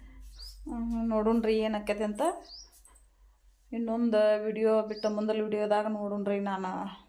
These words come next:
ಇದನ್ನು ಸರಿಪಡ್ಸಕ್ಕೆ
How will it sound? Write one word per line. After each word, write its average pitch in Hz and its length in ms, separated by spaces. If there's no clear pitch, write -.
ಇದನ್ನು 196 320
ಸರಿಪಡ್ಸಕ್ಕೆ 214 800